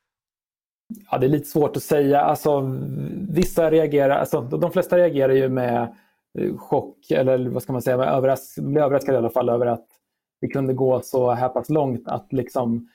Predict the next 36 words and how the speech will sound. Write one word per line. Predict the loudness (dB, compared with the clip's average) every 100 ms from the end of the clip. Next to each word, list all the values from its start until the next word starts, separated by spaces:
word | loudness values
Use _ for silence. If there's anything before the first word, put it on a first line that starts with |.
| _ _ _ -4
till | -2
och |
med | 0 0
U | -2
S | -2
As | -2 -2
president | -6 -2 0 0 0 -2
var | -2 0
tvungen | -2 0 -2
att | -2 -2 -2 0
kliva | 2 2 2
in | -2 -4
för | -2
att, | 0
liksom, | 0 -2 -4 -4 -10 _ _ _
kyla | -2 0 0
ner | 0 0
situationen, | -2 -4 -2 0 0 0
och | -2
det |
kanske | -2 -4 -4 0
blev | 2 2
en, | 0 -2 -6 -14 _ _ _ _
vad | -8 -4
ska | -2
man | 0
säga, | 2 2
en | 4
reality | 4 2 0 -2
check | -2 -4
för | -2
vissa, | 0 -2 -2 -2
att | -2
de | -4
här, | 0 0 0 -4 _ _ _ _ _ _ -8
eh, | -6 -4 -6